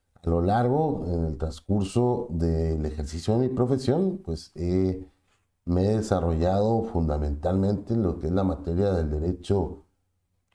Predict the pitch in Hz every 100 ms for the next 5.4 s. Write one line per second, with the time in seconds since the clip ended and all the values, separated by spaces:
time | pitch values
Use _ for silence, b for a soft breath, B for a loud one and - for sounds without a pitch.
0 | _ - 160 190 190 165 143 143 143 -
1 | - 92 87 90 101 - 92 90 90 85
2 | _ _ _ _ _ _ _ _ - 165
3 | 175 170 - - _ _ _ _ _ _
4 | - 82 85 87 85 - 85 85 - -
5 | - 73 71 64